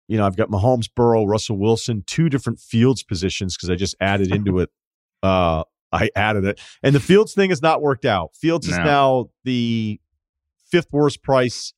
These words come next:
Speaker 1: at a dollar twenty a share. And I just don't know what to do with him the rest of the way. So I'm, I'm out on Fields. I'm out on Mahomes. I'm out on Russell Wilson, who did, I guess, trademark "let Russ cook."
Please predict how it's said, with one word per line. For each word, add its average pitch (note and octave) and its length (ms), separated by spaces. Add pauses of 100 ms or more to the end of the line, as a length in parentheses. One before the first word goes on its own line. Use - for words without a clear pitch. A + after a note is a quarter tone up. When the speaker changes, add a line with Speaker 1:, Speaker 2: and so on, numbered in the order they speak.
(440)
Speaker 1:
at A2 80
a G2+ 40
dollar A#2 400
twenty A2 420
a F2+ 40
share. E2+ 580
And G2+ 100
I A2 100
just B2 180
don't D3+ 120
know C#3+ 80
what B2+ 120
to G#2 60
do B2+ 180
with G#2+ 140
him F#2+ 360
the F2 60
rest F#2+ 200
of - 40
the F#2+ 80
way. E2+ 220
So F2+ 220
I'm, D#2+ 220
I'm G#2 180
out C#3 220
on C3+ 140
Fields. G2 560 (400)
I'm G2 240
out B2 300
on A2+ 180
Mahomes. F2+ 800 (180)
I'm G2 200
out B2+ 220
on B2+ 140
Russell G#2+ 360
Wilson, F2 400
who F#2 140
did, A#2+ 300
I G2 160
guess, F#2+ 520
trademark F#2+ 540 (140)
"let G2+ 240
Russ G2 200
cook." - 420